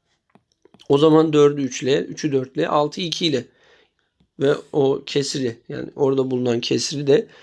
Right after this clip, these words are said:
aynı sayılarla genişletmemiz lazım. Mesela iki eksi x'i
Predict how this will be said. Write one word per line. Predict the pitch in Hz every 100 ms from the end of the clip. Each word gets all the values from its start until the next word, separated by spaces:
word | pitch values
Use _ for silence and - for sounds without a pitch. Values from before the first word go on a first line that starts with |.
| -
aynı | - 165 135
sayılarla | - 123 120 117 202
genişletmemiz | 156 147 151 151 143 147 139 131
lazım. | 123 120 135
Mesela | 135 - 131
iki | 170 156 170
eksi | 135 - -
x'i | - 135 - 135 185 262